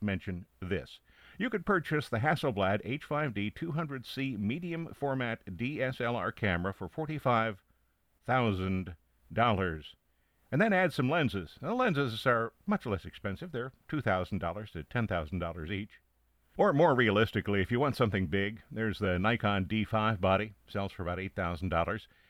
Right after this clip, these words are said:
Canon's E O S one D Mark two is on sale for a little over six thousand dollars.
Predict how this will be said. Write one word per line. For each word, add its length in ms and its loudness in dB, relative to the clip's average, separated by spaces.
Canon's 380 2
E 140 2
O 80 4
S 180 2
one 240 0
D 280 0
Mark 340 -2
two 420 0
is 320 -4
on 280 -2
sale 380 -4
for 280 -8
a 40 -8
little 220 -10
over 260 -8
six 540 -10
thousand 400 -2
dollars. 400 0